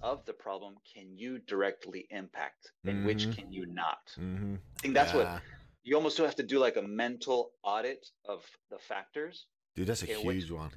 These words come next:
Speaker 2: Yeah.
Speaker 1: Uh, that's one thing I would say is, like, focus on what you can control on, and everything else, just leave it alone.
Speaker 2: Yeah, dude, I love that. Some sage
Speaker 1: Easier
Speaker 2: advice.
Speaker 1: said than done. I will say that.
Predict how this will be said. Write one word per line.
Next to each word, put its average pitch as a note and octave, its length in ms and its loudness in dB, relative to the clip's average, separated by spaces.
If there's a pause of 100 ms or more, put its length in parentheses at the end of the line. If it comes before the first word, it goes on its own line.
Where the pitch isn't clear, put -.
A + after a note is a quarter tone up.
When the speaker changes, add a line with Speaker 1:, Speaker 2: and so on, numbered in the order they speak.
Speaker 2:
Yeah. D#2+ 280 -6 (560)
Speaker 1:
Uh, A#2+ 140 0
that's D#3 280 0
one C3+ 200 0
thing A#2+ 120 -6
I A2+ 80 -2
would A2 140 -2
say G2+ 180 -6
is, E2+ 120 -12
like, F#2 140 -10 (800)
focus E3 340 -4
on C#3+ 100 -6
what B2+ 260 -4
you C#3 60 -14
can B2+ 180 -16
control B2+ 440 -2
on, C3+ 240 0 (100)
and G#2+ 100 -8
everything A#2 400 -4
else, B2 400 -6
just - 160 -20 (220)
leave F#2+ 160 -8
it F2+ 80 -4
alone. D#2 300 -4 (440)
Speaker 2:
Yeah, A2 200 0 (500)
dude, A2+ 260 -2
I G#2+ 120 -6
love A2+ 200 0
that. G#2 200 -4 (220)
Some G#2 200 -6
sage A2+ 300 -2
Speaker 1:
Easier - 180 2
Speaker 2:
advice. A2 100 2
Speaker 1:
said C#3 140 4
than A#2 140 0
done. A2 280 4 (280)
I A#2 100 4
will A#2 180 4
say A2+ 200 2
that. F#2+ 180 2